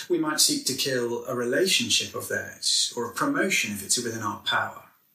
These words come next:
And we might well gloat and delight internally when they fall down. Well, again, some of us would still say, perhaps many of us would still say, "No, look, that's just not me."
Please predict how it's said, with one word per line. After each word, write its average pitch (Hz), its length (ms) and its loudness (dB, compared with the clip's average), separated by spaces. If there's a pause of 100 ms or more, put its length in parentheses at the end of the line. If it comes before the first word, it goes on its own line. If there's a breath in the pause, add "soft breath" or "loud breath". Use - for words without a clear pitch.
And 151 140 2
we 127 60 2
might 120 260 0
well 110 320 -2
gloat 117 680 -2
and 104 120 -8
delight 110 440 -2
internally 104 600 -2 (480 loud breath)
when 110 160 -6
they 107 100 -4
fall 107 260 -2
down. 110 420 -2 (1400)
Well, 285 100 0
again, 127 320 0
some - 440 2
of 143 60 4
us 127 140 4
would 147 100 4
still 170 280 4
say, 107 340 0
perhaps 120 300 0
many 135 180 0
of - 80 2
us - 100 4
would 117 140 -2
still 135 160 4
say, 160 180 4
"No, 247 140 0
look, - 160 -2
that's - 260 4
just 202 180 4
not 190 280 0
me." 170 600 0